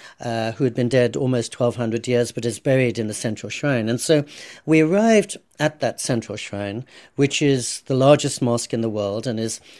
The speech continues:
really seven interlocking, gorgeous marble courtyards. And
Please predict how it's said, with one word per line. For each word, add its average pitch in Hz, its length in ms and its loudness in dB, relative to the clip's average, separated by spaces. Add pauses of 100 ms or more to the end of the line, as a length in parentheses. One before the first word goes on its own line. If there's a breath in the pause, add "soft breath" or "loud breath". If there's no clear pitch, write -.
really 139 240 0
seven 151 680 0
interlocking, 120 800 -4 (420 soft breath)
gorgeous 147 600 4 (180)
marble 117 340 0
courtyards. 107 500 -6
And 131 140 -4